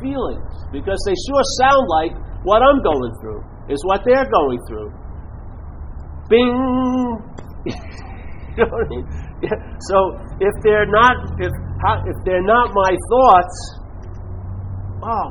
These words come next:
t-, what a fucking huge field of possibility. If these thoughts that seem to have played a huge role in my experience here aren't mine,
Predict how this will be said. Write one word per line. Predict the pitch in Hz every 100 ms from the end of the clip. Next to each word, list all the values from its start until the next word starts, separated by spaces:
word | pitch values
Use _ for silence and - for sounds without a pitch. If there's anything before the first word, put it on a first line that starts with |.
| -
t-, | - - -
what | 208 220
a | 175 -
fucking | 185 - 175
huge | 165 185 202 -
field | 180 196 196
of | 180
possibility. | 196 190 185 190 226 247 240 208 123 - - - - -
If | 190 -
these | 233 220 - 254
thoughts | 247 190 165 -
that | 160 151 - 214
seem | 226 214 196
to | 175
have | 160 143 - - - - - -
played | 175 175 160
a | 156
huge | 220 240 147 135
role | 208 220 202 165 156 156
in | 147
my | 151 156 151
experience | 147 - 254 254 196 156 -
here | 147 143
aren't | 143 185 - 208 -
mine, | 151 214 233 185 143